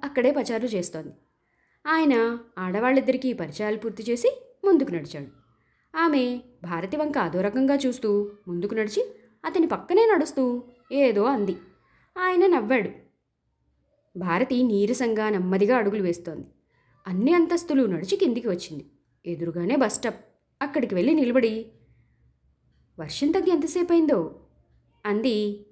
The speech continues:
పక్క ఆవిడకు వినిపించేటట్టుగా. ఆవిడ మతిపోయినట్టు చూస్తూ, "వర్షమా? కలగన్నారా ఏమిటి?" అంది. "వర్షం పడలేదు?" అంది భారతి మళ్ళీ. "చుక్కైనా పడలేదు. అయినా ఇప్పుడేం వర్షం?"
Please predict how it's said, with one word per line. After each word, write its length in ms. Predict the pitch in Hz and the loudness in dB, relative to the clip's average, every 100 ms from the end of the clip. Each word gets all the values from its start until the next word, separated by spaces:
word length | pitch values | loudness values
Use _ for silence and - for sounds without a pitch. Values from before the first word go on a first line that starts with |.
| _ - | _ -12
పక్క 240 | 190 - | -10 2
ఆవిడకు 280 | 392 330 277 | 4 4 4
వినిపించేటట్టుగా. 720 | 277 208 226 - - 180 156 - _ _ _ _ _ _ _ _ 381 | 0 -2 -4 -6 -8 -10 -14 -16 _ _ _ _ _ _ _ _ 2
ఆవిడ 280 | 381 381 | 4 6
మతిపోయినట్టు 580 | 339 208 247 349 392 392 | 4 2 0 2 2 2
చూస్తూ, 520 | 339 302 277 262 262 254 - - - - | 0 -2 0 0 -2 -6 -18 -20 -20 -12
"వర్షమా? 580 | 233 233 - 320 196 175 - - - - - | -10 -4 0 2 2 -4 -12 -20 -20 -20 -10
కలగన్నారా 500 | 190 202 262 302 294 | -4 2 4 4 4
ఏమిటి?" 440 | 370 339 262 170 - - - - | 4 2 2 -4 -8 -20 -20 -8
అంది. 200 | 254 196 - - - _ _ _ - - - - | -4 -4 -6 -14 -20 _ _ _ -20 -20 -18 -8
"వర్షం 280 | 185 - 247 | -6 -2 0
పడలేదు?" 640 | 247 233 269 339 539 - - _ _ _ _ _ | 2 4 4 4 2 -2 -20 _ _ _ _ _
అంది 260 | 330 277 240 | -2 0 0
భారతి 360 | 254 208 190 247 | 0 -2 0 0
మళ్ళీ. 320 | 190 170 - - _ _ - - - - - - | 0 -2 -4 -14 _ _ -20 -20 -20 -20 -18 -8
"చుక్కైనా 440 | 240 - 226 202 240 | -8 -2 2 4 2
పడలేదు. 420 | 247 214 185 180 - - - - | 0 0 0 -4 -16 -20 -20 -8
అయినా 420 | 175 185 226 185 - - - - | -4 0 0 0 -6 -18 -14 -10
ఇప్పుడేం 400 | 233 208 214 226 | -4 0 0 0
వర్షం?" 580 | 226 339 285 - - | 0 0 0 -2 -8